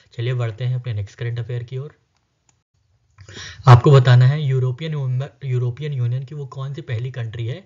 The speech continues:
जो कि डिजिटल शेंजन वीजास इंट्रोड्यूस करेगी for twenty twenty-four Olympic and Paralympic गेम्स, ठीक है? तो कौन सी यूरोपियन यूनियन की कंट्री जो है, अ, डिजिटल शेंजन वीजास इंट्रोड्यूस करेगी ट्वेंटी ट्वेंटी फ़ोर ओलंपिक और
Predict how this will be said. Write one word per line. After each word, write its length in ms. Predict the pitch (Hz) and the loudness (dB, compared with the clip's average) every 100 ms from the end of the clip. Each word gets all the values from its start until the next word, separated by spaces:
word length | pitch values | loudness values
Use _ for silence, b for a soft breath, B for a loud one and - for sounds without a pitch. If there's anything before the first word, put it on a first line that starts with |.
| B B - | B B -10
जो 200 | 123 151 | -8 -8
कि 160 | 175 | -8
डिजिटल 460 | 160 127 120 123 165 | -4 -2 -2 -6 -12
शेंजन 440 | - 127 123 139 | -10 -6 -6 -6
वीजास 500 | 156 123 113 113 131 _ | -8 -8 -8 -10 -12 _
इंट्रोड्यूस 460 | 120 117 107 113 117 | -12 -10 -10 -10 -10
करेगी 480 | 120 107 101 170 196 B B 170 | -12 -10 -10 -14 -18 B B -14
for 140 | 175 | -12
twenty 280 | 139 120 123 | -8 -6 -6
twenty-four 440 | 117 110 110 139 | -8 -10 -12 -14
Olympic 480 | 147 120 107 104 117 | -14 -12 -10 -10 -10
and 200 | 127 160 113 | -12 -14 -12
Paralympic 580 | 104 110 107 101 98 151 | -10 -8 -8 -8 -10 -14
गेम्स, 420 | 123 101 101 - | -12 -12 -12 -16
ठीक 120 | 156 | -20
है? 100 | 202 190 B B | -20 -20 B B
तो 60 | - | -16
कौन 340 | - 135 170 | -12 -10 -10
सी 120 | 175 185 | -12 -12
यूरोपियन 480 | 147 131 123 135 | -8 -8 -8 -8
यूनियन 280 | 127 110 113 | -8 -6 -8
की 120 | 110 | -8
कंट्री 340 | 120 107 101 113 | -8 -8 -8 -8
जो 120 | 107 | -8
है, 220 | 104 175 B B B - | -8 -10 B B B -12
अ, 240 | 131 127 | -10 -8
डिजिटल 520 | 127 117 123 123 175 208 - | -6 -4 -4 -8 -12 -14 -16
शेंजन 360 | - 123 127 151 | -8 -6 -4 -6
वीजास 420 | 127 117 113 120 | -8 -8 -6 -6
इंट्रोड्यूस 480 | 117 110 117 107 104 | -6 -8 -8 -8 -10
करेगी 320 | - 113 113 | -10 -10 -12
ट्वेंटी 320 | 151 120 113 | -10 -10 -10
ट्वेंटी 280 | 117 117 110 | -10 -8 -8
फ़ोर 220 | 104 131 | -10 -8
ओलंपिक 480 | 127 110 101 101 110 | -6 -6 -6 -8 -10
और 120 | 135 | -12